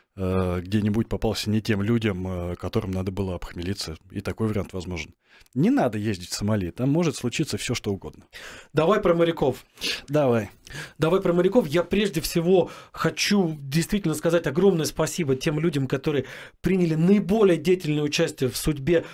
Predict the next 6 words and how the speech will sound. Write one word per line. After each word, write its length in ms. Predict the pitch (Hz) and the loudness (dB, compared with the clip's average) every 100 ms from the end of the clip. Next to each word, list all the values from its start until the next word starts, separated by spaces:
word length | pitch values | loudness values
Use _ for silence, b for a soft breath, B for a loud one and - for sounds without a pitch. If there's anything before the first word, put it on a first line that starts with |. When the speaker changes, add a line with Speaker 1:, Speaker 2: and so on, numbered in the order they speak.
| B | B
Speaker 2:
двадцати 540 | 135 151 185 185 190 180 | -4 0 2 0 -2 -2
четырех 500 | 165 - 180 170 - | -2 0 4 2 0
украинских 560 | 131 156 156 - 135 | -2 -2 -2 -2 -2
заложников, 640 | 123 151 165 151 131 127 - | 0 0 2 2 -2 -4 -6
которые 280 | 131 131 127 | -4 -2 0
оказались 380 | 135 147 127 | 0 0 -4